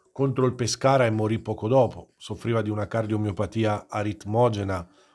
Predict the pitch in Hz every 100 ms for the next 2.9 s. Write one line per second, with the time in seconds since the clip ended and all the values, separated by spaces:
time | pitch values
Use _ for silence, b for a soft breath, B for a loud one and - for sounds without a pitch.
0 | _ 101 104 107 104 117 110 101 110 107
1 | 110 98 113 120 104 98 _ - 101 101
2 | - 147 - 92 87 87 90 90 87